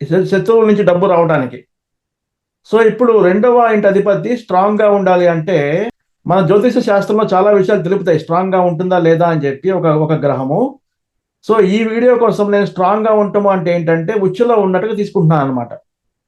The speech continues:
So for example ఇప్పుడు మేష లగ్నం అనుకోండి, మీకు రెండో ఇంటి, రెండో ఇంటి అధిపతి ఎవరు? ఇక్కడ వృషభ రాశి కదా రెండో ఇల్లు, అంటే దీని అధిపతి ఎవరు? శుక్రుడు కదా. శుక్రుడు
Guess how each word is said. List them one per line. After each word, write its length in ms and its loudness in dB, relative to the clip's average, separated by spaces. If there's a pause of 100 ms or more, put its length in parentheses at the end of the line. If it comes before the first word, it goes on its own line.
(280)
So 120 2
for 160 4
example 420 0
ఇప్పుడు 220 -2
మేష 160 0 (100)
లగ్నం 300 0
అనుకోండి, 400 -4 (1120)
మీకు 220 2
రెండో 260 2
ఇంటి, 180 -2
రెండో 220 2
ఇంటి 120 2
అధిపతి 300 2
ఎవరు? 240 2 (340)
ఇక్కడ 200 -6
వృషభ 280 0
రాశి 200 2
కదా 160 2
రెండో 160 0 (100)
ఇల్లు, 200 0 (680)
అంటే 160 -2
దీని 160 4
అధిపతి 260 2
ఎవరు? 160 2 (100)
శుక్రుడు 280 -2
కదా. 140 2 (800)
శుక్రుడు 340 0